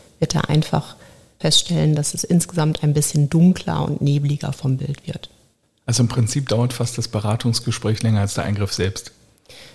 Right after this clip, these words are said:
Speaker 1: Das Beratungsgespräch dauert in jedem Falle länger. Also gerade die Vorbereitung, das ist, äh, wesentlich essentiell. Das ist viel wichtiger und entscheidender als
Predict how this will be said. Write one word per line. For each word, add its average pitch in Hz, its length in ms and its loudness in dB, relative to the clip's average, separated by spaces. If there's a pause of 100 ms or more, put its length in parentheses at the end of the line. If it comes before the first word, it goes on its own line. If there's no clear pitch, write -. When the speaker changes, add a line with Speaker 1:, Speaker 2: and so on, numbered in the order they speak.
(120)
Speaker 1:
Das 165 200 -2
Beratungsgespräch 156 1080 -2
dauert 151 400 -2
in 156 140 6
jedem 151 420 2
Falle 143 320 -4
länger. 165 400 -4 (100)
Also 151 160 -4
gerade 156 320 -2
die 147 140 0
Vorbereitung, 170 840 0
das 151 180 -6
ist, - 200 -4 (220)
äh, 156 200 -2
wesentlich 180 920 0
essentiell. 160 840 0 (460)
Das - 160 -10
ist - 160 -4
viel 165 280 4
wichtiger 165 640 0
und 147 280 -2
entscheidender 165 760 0
als - 280 -4